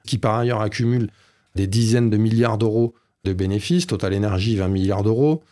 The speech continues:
Stellantis, dix-sept, Mercedes, vingt,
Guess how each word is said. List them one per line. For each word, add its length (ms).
Stellantis, 540
dix-sept, 640
Mercedes, 580
vingt, 300